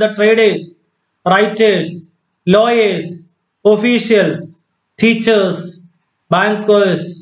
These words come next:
farmers and craftsmen. ഏതാണ്ട് പുരോഹിതന്മാരും പ്രഭുക്കന്മാരും ഒഴിച്ച്, ഒഴികെ ബാക്കി ഒരു മധ്യവർഗം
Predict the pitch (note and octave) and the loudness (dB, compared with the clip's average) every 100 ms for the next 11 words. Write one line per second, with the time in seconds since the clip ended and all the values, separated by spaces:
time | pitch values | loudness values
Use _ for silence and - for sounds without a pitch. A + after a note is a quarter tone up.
0 | - _ _ - F#3 G3+ G#3 G3+ F#3+ F3 | -20 _ _ -2 0 2 0 0 -2 -2
1 | - - E3 D#3+ E3 F3 - - E3+ - | -8 -4 -4 -2 0 0 -2 -8 -8 -8
2 | - _ _ _ _ - G#3 A3+ A3+ A3+ | -18 _ _ _ _ 0 2 2 2 0
3 | - - - - - - F3 G3+ G#3+ A3 | 0 -14 -12 -10 -10 -4 2 4 4 0
4 | A3 A3 A3 G#3+ G3 G#3+ A3+ A3+ A3 A3 | 0 2 0 0 0 -2 0 0 2 0
5 | G#3+ G#3 G#3 - B3 F#3+ G3+ A3+ G#3 - | 0 0 -2 -6 -4 0 2 2 0 -6
6 | _ _ _ _ F#3+ G3+ G#3+ F#3 - - | _ _ _ _ -2 0 0 -2 -4 -12
7 | - _ _ _ _ _ _ G3 G#3+ A3 | -20 _ _ _ _ _ _ 0 2 0
8 | A3 B3 A#3 A3 G#3+ G#3 | 0 0 2 0 0 -2